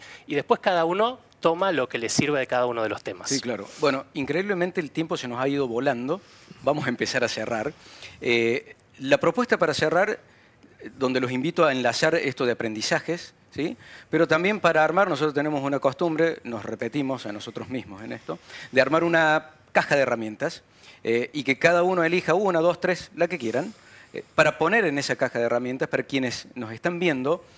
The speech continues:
Speaker 2: eh, entiendan qué cosas deberían tener en cuenta cuando se aventuran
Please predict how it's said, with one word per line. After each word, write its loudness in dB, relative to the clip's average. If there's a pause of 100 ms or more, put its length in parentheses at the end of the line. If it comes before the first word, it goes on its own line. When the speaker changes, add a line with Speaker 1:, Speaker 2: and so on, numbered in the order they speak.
(260)
Speaker 2:
eh, 0 (280)
entiendan 0
qué -6
cosas -2
deberían 2
tener -2
en -4
cuenta -2 (600)
cuando 2
se 0
aventuran 2